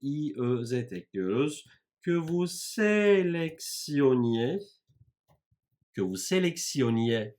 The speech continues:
une opération. Devam ediyorum. Miktarı belirtmeniz lazım. Que vous indiquiez, indiquiez Yine bir I Ö Z ekledim öyle atıp.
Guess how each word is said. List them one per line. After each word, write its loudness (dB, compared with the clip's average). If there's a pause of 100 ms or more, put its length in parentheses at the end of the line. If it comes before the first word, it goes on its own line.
une -4
opération. -6 (920)
Devam -2
ediyorum. 0 (1120)
Miktarı -6
belirtmeniz 2
lazım. -4 (540)
Que 0
vous -2 (460)
indiquiez, 0 (640)
indiquiez -2 (760)
Yine -4
bir -8
I -6
Ö 0
Z -6
ekledim -8
öyle -8
atıp. -8